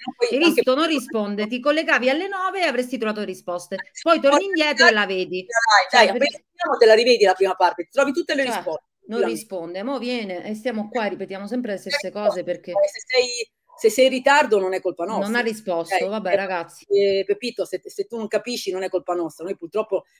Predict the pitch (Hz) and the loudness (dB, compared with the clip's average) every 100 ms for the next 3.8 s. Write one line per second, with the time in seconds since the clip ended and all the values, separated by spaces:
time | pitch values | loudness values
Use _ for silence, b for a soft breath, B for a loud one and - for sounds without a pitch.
0 | _ 196 190 226 220 214 202 208 233 220 | _ -6 0 0 2 0 2 2 2 0
1 | 190 202 196 226 214 190 - 175 202 220 | -2 -4 0 0 0 -6 -8 -4 -2 0
2 | 240 247 240 233 208 220 220 214 175 180 | 0 -2 -4 -2 -2 0 0 -2 -6 -6
3 | 165 - 196 196 196 165 165 160 | -8 -12 -12 -10 -10 -10 -14 -18